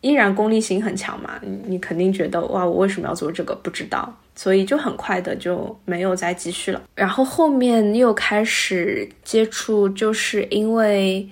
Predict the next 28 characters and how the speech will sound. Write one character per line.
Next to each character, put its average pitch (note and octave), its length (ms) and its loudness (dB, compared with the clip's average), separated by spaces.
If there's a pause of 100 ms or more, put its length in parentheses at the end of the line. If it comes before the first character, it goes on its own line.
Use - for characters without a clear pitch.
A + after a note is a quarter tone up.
(120)
嗯， F#3 400 0
比 G3 140 0
较 C#4 240 4
频 G3 340 0
繁 E3+ 340 -2 (140)
密 A#3 240 2
集 - 220 -6
的 D#3 240 -2
看 G#3+ 260 -2
到 F#3+ 160 0
一 G3 100 0
些 F#3+ 300 -2
书 F#3 340 -4
中 F3+ 360 -6
都 G3+ 180 0
会 G#3 540 -2
提 - 240 -6
到 F#3+ 520 -2 (460)
冥 F3 240 -2
想 F#3+ 260 -4
这 F#3+ 140 -4
个 F#3+ 100 -2
方 F#3 300 -4
法， - 260 -6 (440)
也 F#3+ 180 4
是 B3+ 320 4
在 G3+ 680 2 (380)
我 E3+ 400 0